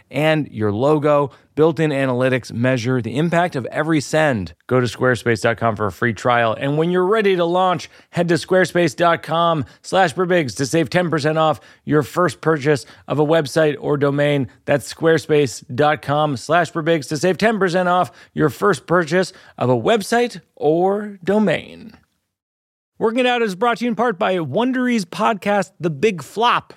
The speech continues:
On each episode of The Big Flop, comedians join Misha Brown to chronicle one of the biggest pop culture fails of all time and try to answer the age-old question,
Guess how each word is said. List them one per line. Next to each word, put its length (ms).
On 120
each 300
episode 640
of 200
The 100
Big 180
Flop, 440
comedians 480
join 720
Misha 280
Brown 480
to 100
chronicle 400
one 160
of 60
the 40
biggest 400
pop 320
culture 400
fails 500
of 160
all 220
time 340
and 260
try 200
to 80
answer 340
the 80
age-old 460
question, 560